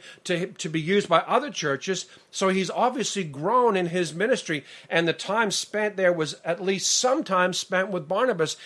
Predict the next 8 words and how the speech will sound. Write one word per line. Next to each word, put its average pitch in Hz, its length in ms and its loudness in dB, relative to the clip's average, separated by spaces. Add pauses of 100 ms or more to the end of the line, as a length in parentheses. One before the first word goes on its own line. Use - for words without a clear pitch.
and 151 200 0
given 147 260 0
Barnabas's 202 800 2
pattern 220 540 0
of 170 140 -2
behavior 175 760 0 (240)
of 147 180 0
going 196 460 8